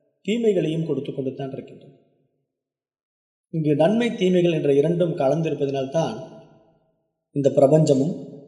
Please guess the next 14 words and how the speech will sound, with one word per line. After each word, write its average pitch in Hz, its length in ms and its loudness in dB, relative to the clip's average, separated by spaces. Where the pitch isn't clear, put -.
இயங்கிக் 156 340 0
கொண்டிருக்கின்றது. 117 600 -12
இதில் 151 180 4
நன்மை 180 320 6
மட்டுமே 185 380 4
இருக்க 160 240 2
வேண்டும், 147 340 0
தீமை 175 300 2
இருக்கக்கூடாது 160 760 4
என்று 143 280 2
இங்கு 135 160 0
நான் 127 220 -2
கூற 139 200 2
வரவில்லை. 117 460 -6